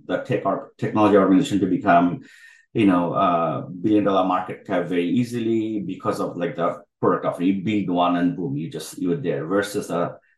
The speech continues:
tech-enabled services company, you gotta continuously kind of focus on service improvement and optimization, right? But the market is that big, is that it can become a, it, it, there's an opportunity to become a billion dollar company.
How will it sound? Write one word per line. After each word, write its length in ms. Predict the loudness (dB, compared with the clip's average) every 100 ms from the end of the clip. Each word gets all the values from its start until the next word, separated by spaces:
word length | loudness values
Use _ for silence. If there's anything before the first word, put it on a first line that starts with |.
| _
tech-enabled 440 | 0 4 4 4 4
services 400 | 2 0 -2 -4
company, 380 | -2 0 0
you 60 | 2
gotta 260 | 0 -2 -4 -14 _ _
continuously 640 | -4 2 4 4 0 -6 -4
kind 140 | -4
of 120 | -4
focus 440 | -2 -2 0 -2 0
on 240 | 0 -2
service 380 | 0 0 0 -2
improvement 680 | -6 -4 -4 -2 -2 0 -2
and 120 | -2
optimization, 840 | -2 -4 -6 -6 -8 -10 -12 -14
right? 320 | -6 -6 -6 -14 -20 -4
But 400 | 4 4 4 -4 -20 _ -20 -14
the 240 | 0 2
market 420 | 4 2 2 -2
is 300 | -4 -6 -10
that 340 | 0 0 0 -2
big, 300 | -2 -2 -2
is 120 | -4
that 120 | -2
it 180 | -2 -2
can 180 | -2 -2
become 300 | -2 -6 -4
a, 200 | -4 -6
it, 180 | -8 -6
it, 120 | -6
there's 160 | -4 -2
an 60 | -2
opportunity 340 | -4 -6 -4
to 20 |
become 220 | -2 -2
a 100 | -2
billion 280 | 0 0 0
dollar 180 | -2 -4
company. 500 | -6 -10 -10 -14 -16